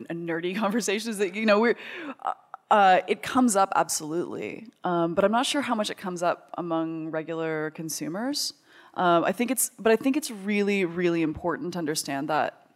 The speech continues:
the notion of the rebound effect, because I think that we assume, I see it said all the time, is that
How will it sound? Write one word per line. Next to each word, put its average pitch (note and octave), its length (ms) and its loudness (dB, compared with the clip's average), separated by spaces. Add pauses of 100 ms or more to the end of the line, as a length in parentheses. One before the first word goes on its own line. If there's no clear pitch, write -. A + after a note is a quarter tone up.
the F3 100 -6
notion D#3 380 -4
of D#3 120 -4
the D#3 100 -6
rebound D3+ 360 -4
effect, C#3 360 -4
because E3 300 -6
I D#3 60 -2
think F#3 260 -8
that E3 220 2 (300)
we G3 140 0
assume, F3 760 -2
I - 60 -8
see G#3+ 160 0
it F#3 140 2
said E3 160 4
all E3 100 4
the G3 60 -2
time, B3 280 -2
is D3+ 100 -2
that D#3+ 160 -2